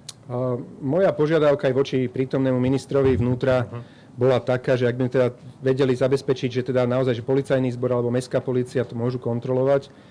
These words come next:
Speaker 1: aby na každej svadbe sa aspoň raz tá kontrola v priebehu noci objavila. V červených
Speaker 2: Mhm.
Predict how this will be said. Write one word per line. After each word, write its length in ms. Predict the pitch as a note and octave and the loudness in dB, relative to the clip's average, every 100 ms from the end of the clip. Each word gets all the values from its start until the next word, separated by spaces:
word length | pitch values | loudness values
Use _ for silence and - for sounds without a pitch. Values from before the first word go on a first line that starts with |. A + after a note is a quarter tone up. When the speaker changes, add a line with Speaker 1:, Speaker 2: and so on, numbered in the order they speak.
| - | -16
Speaker 1:
aby 240 | - A#2 A#2+ | -8 -2 0
na 160 | C3 | 0
každej 320 | - D3 B2+ A#2 | 2 0 2 -2
svadbe 400 | - A2+ A2+ A#2+ | -2 -4 -2 -4
sa 240 | - A#2 | -4 -6
aspoň 180 | - A#2+ | -4 -4
raz 240 | A2+ B2+ - | -2 -2 -2
tá 80 | D#3 | -4
kontrola 480 | - B2+ C3+ C3 | -2 -2 0 -2
v 40 | A#2+ | -2
priebehu 240 | B2 B2+ B2+ | -2 -2 -2
noci 320 | B2 B2 B2 | -4 -2 0
objavila. 400 | B2 A#2+ A#2 G#2+ | 2 0 -2 -6
V 80 | - | -2
červených 340 | D#3 F#3 | -2 0
Speaker 2:
Mhm. 80 | F3 | 0